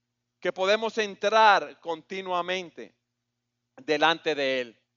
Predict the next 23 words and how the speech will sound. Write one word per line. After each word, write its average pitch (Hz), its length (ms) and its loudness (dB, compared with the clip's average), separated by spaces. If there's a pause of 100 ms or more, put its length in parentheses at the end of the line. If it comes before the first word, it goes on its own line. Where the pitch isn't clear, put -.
y 120 100 -18
que 139 120 -6
allí 123 220 -4
hay 131 120 -2
perdón 110 600 -10
a 98 100 -10
través 98 320 -8
de 90 120 -14
Cristo. - 360 -20 (1700)
Justificados 147 800 -2
pues 143 300 -4
por 135 180 -8
la 123 140 -2
fe, 135 420 -8 (520)
tenemos 123 500 -10
paz 147 400 2
para 123 260 -6
con 110 240 -16
Dios 127 520 -14
por 107 160 -12
medio 123 260 -8
de 117 100 -8
Jesucristo, 120 760 -16